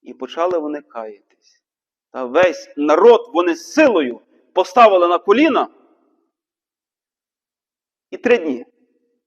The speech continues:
три дні треба було отакого покаяння.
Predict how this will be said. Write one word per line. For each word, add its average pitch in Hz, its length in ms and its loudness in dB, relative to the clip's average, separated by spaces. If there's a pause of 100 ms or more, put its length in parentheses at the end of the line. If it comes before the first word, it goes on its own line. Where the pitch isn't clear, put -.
(800)
три 196 180 -2
дні 127 300 -12 (520)
треба 185 280 0
було 127 360 -8 (340)
отакого 147 500 -4
покаяння. 202 720 -2